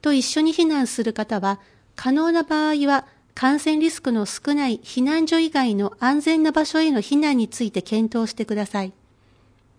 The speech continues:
在宅避難。自宅での安全確保ができる場合は、避難所へ行く必要がないため、在宅での避難を検討してください。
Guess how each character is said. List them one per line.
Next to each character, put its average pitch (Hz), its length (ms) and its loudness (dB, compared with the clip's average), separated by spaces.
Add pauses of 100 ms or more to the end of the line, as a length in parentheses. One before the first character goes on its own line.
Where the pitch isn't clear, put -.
(760)
在 294 240 0
宅 302 240 -2
避 285 160 0
難。 202 280 -2 (1040)
自 226 140 -4
宅 330 280 2
で 349 120 4
の 277 200 0
安 294 180 2
全 320 220 0
確 339 220 0
保 294 140 2
が 208 100 -2
で 202 120 0
き 277 140 -2
る 262 100 2
場 196 200 -4
合 202 200 -4
は、 202 200 -4 (140)
避 - 180 -2
難 311 260 2
所 330 120 2
へ 285 100 2
行 220 160 -2
く 254 140 -2
必 - 260 -10
要 269 180 0
が 269 120 0
な 277 140 0
い 269 100 -2
た 196 120 -4
め、 180 220 -4 (340)
在 277 240 0
宅 330 220 0
で 330 120 4
の 240 100 2
避 277 180 0
難 262 220 2
を 196 40 0
検 220 340 -2
討 226 120 -2
し - 60 -14
て 220 100 -4
く - 80 -6
だ 214 140 -2
さ 202 160 -6
い。 190 100 -12